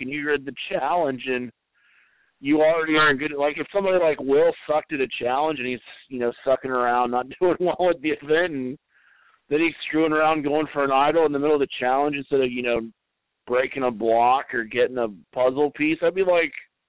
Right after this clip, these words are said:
"What the hell are you doing?" You know, then he, they lose on purpose, and he gets the idol clue, and he's like, or the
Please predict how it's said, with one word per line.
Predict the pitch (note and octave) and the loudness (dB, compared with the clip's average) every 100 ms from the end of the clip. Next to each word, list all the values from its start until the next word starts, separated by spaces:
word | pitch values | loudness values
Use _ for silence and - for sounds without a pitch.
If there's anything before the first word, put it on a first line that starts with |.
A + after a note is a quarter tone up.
| _ _ _ _ | _ _ _ _
"What | - - | -10 -2
the | |
hell | C4 F#3 B3+ C#4+ | 0 2 4 4
are | |
you | D#4 D#4+ D#4+ | 2 -2 -2
doing?" | E4+ G4 A#4 F#4+ - A#2+ A2+ - _ _ _ _ _ _ _ _ _ | -2 2 2 2 -2 -6 -8 -18 _ _ _ _ _ _ _ _ _
You | - | -10
know, | A#2+ C3+ | -2 -2
then | C#3 F#3 | 0 -2
he, | F3+ | -2
they | D3+ E3+ | 0 0
lose | F#3 A#3 G#3 | 2 0 0
on | F#3 | -2
purpose, | - G#3 A#3 F#3 E3+ | 0 -2 0 -2 -4
and | F3 | -8
he | F3+ | -6
gets | G3 - | -6 -4
the | D#3 | -2
idol | D#3+ G#3 A3+ F3 | 2 4 4 0
clue, | D#3+ D#3 | 0 -2
and | D#3 | -2
he's | C#3+ | -2
like, | D3+ D3 C3+ - - _ _ _ _ _ _ | 0 0 -2 -12 -20 _ _ _ _ _ _
or | C#3 | 0
the | D#3 | 2